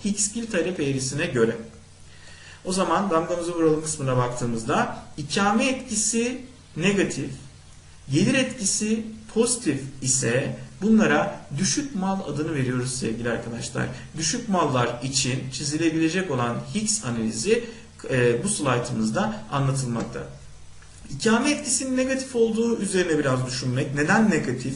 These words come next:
Negatiflik nereden geliyor diye sorgularsak ki bir önceki slaytla da alakalıdır bu. X malının fiyatının düşmesi sadece X malının kullanılan miktarını arttırdığı için bakın fiyat düştü, kullanılan X malı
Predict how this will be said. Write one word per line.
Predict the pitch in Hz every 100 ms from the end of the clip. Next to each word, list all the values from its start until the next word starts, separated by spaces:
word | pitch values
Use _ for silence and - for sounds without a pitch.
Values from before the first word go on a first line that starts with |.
| -
Negatiflik | 135 147 160 - 196 202 170
nereden | 139 120 120 113
geliyor | 110 110
diye | 110 110
sorgularsak | 123 113 110 107 107 - 226 -
ki | 151
bir | 156
önceki | 139 135 135
slaytla | 135 135 127 117
da | 110
alakalıdır | 110 107 - 104 - 180
bu. | - - - - -
X | 294 - 311
malının | 285 277
fiyatının | 277 247 254 247 226
düşmesi | 202 - 202 190 - 127 - - -
sadece | - - 262 294 254 226
X | 226 285 - 247
malının | 233 220 214 220 - -
kullanılan | - 214 233 233 240 262 226
miktarını | 220 226 202 180 165
arttırdığı | 143 160 - 208 196 233
için | 254 - - 135 135 -
bakın | 185 160 135 139
fiyat | 180 220 240 -
düştü, | 240 226 - 247 254 - -
kullanılan | - 208 220 220 220
X | 226 - 214
malı | 196 214